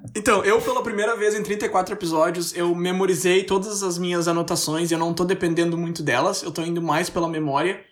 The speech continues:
Speaker 2: só que é uma memória extremamente visual,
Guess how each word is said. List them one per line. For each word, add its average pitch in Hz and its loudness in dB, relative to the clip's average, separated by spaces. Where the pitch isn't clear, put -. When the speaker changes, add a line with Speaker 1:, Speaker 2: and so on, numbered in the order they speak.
Speaker 2:
só 202 0
que 208 -4
é - -4
uma 208 -4
memória 202 -2
extremamente 226 -2
visual, 180 0